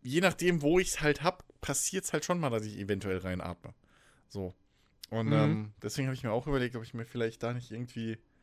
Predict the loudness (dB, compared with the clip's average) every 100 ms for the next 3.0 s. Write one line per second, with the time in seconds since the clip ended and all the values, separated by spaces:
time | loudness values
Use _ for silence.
0 | _ -20 -20 _ _ _ _ _ _ _
1 | -6 0 4 4 2 -2 -2 0 -2 -4
2 | -6 -6 -6 -8 -2 2 4 4 0 -2